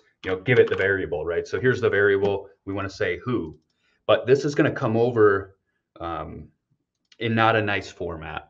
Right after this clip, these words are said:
right? If we want to format our address, we need to say standard library dot format address. And now it'll bring this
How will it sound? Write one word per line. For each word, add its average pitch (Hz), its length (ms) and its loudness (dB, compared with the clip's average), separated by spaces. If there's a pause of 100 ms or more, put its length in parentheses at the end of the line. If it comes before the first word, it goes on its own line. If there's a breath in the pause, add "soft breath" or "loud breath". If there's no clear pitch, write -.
(120)
right? 98 180 -2
If - 180 -6
we 117 100 -4
want 117 280 -2
to 107 360 -4
format 107 540 -2
our 87 140 0
address, 90 640 -4
we 104 80 -6
need 98 120 -6
to 90 80 -12
say - 180 -6
standard 98 420 -6
library 90 420 -2
dot 85 320 -6
format 92 560 -6 (440)
address. 80 560 -4 (480 soft breath)
And 98 100 -6
now 110 240 6
it'll 104 160 6
bring 101 320 -6
this 90 240 -8